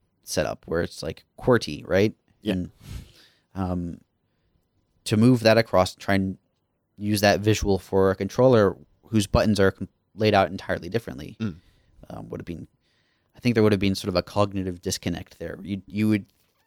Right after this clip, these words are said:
Speaker 1: look at that user interface and not know what is assigned to what.
Speaker 2: Yeah, yeah.
Speaker 1: Um, I was, I read a, recently a, a Wikipedia article about, I, I forget the term, but it's, um,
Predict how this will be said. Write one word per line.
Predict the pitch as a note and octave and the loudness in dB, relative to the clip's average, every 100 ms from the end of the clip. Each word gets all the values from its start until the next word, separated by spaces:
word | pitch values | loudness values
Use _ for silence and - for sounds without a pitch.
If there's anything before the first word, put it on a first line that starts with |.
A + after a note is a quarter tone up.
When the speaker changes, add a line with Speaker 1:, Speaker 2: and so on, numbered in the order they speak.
| _ | _
Speaker 1:
look | A#2 B2 | -2 0
at | A#2 | 2
that | A2+ | 2
user | A2 G#2+ | 2 2
interface | G#2 G2 G2 | 2 4 2
and | F#2+ G2 | 2 2
not | G2+ F#2 | 2 2
know | G2+ G2 | 0 -2
what | F#2 G2+ G2 - _ _ _ _ _ _ _ _ | -4 -4 -4 -6 _ _ _ _ _ _ _ _
is | G2 F#2 | -8 -8
assigned | F2+ F#2 F#2 - | -6 -4 -4 -4
to | |
what. | F2+ F#2 D2+ - _ _ _ - | 0 0 0 -6 _ _ _ -2
Speaker 2:
Yeah, | G#2+ - - - | 0 -2 -12 -16
yeah. | - F#2+ | -6 -4
Speaker 1:
Um, | F#2+ | -2
I | - | 0
was, | G#2+ - _ _ _ _ _ _ - - | 0 0 _ _ _ _ _ _ -10 -4
I | |
read | A2 D3 | 2 4
a, | C#3 A2 | 4 2
recently | B2 B2+ G#2+ G#2+ G#2 | 0 -2 -2 2 4
a, | F#2 F#2 | 4 2
a | F2 - G2+ | -2 -4 -4
Wikipedia | G#2 A2+ - A2 G#2 | -2 -2 0 4 4
article | F#2+ F#2+ E3 | 4 0 -2
about, | F#2 F2+ - | 0 0 -2
I, | - - - | -14 -18 -12
I | |
forget | - B2 - | -4 -2 -2
the | |
term, | - A#2+ G2 E2+ - _ _ _ _ | -4 0 0 -2 -8 _ _ _ _
but | G2+ - | -4 -2
it's, | G2 - - - | -2 -2 -4 -2
um, | F#2+ F#2 | 0 2